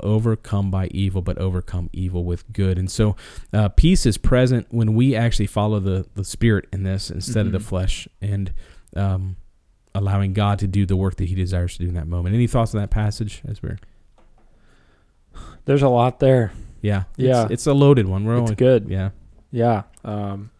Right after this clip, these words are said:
Speaker 2: <clears throat> no, I agree. And it's, it's, uh, difficult, and I agree it's a work of the Spirit. Um, and letting God do what he does, you know, part of making us wait as well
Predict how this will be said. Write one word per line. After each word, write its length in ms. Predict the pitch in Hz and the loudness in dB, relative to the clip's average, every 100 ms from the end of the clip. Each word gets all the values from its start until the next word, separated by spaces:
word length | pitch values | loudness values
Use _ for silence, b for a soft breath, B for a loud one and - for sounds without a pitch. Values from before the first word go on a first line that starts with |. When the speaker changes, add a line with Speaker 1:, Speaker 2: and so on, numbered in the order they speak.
| 143 | -20
Speaker 2:
<clears throat> 160 | - | -10
no, 560 | 160 151 135 - - 110 | -4 -2 -4 -12 -10 -4
I 100 | 113 | -4
agree. 440 | 113 117 117 110 107 _ - | -4 -4 -2 -4 -8 _ -16
And 320 | 113 107 107 | -12 -10 -10
it's, 480 | 107 - - - - - | -10 -10 -16 -18 -16 -12
it's, 300 | 117 - 120 | -12 -10 -8
uh, 480 | 107 107 117 - 123 _ _ _ 123 | -6 -6 -8 -10 -14 _ _ _ -6
difficult, 560 | 123 143 - 151 147 | -6 -4 -4 -2 -2
and 80 | 120 | -4
I 80 | 117 | -6
agree 280 | 110 117 117 | -4 -4 -4
it's 140 | - | -6
a 40 | |
work 220 | 110 113 117 | -8 -6 -8
of 60 | |
the 80 | 107 | -10
Spirit. 460 | - - 107 120 _ - _ _ _ _ _ _ - | -10 -10 -8 -10 _ -20 _ _ _ _ _ _ -16
Um, 480 | 110 101 98 104 117 _ _ _ _ _ _ _ _ _ _ _ _ - | -12 -10 -12 -14 -20 _ _ _ _ _ _ _ _ _ _ _ _ -14
and 140 | 110 | -8
letting 300 | 107 107 107 | -6 -6 -8
God 320 | 104 107 110 | -8 -8 -8
do 400 | - 101 104 107 113 - | -12 -10 -10 -12 -16 -20
what 220 | - 104 | -12 -12
he 220 | - 113 | -10 -10
does, 540 | 98 95 104 117 123 _ _ _ _ - | -6 -4 -4 -4 -10 _ _ _ _ -20
you 60 | |
know, 160 | - 113 | -16 -6
part 200 | - 107 | -4 -4
of 60 | 107 | -6
making 340 | 107 110 - | -8 -10 -12
us 120 | 104 | -10
wait 280 | 117 104 - | -8 -8 -8
as 160 | 113 - | -12 -12
well 340 | 107 107 120 | -10 -8 -10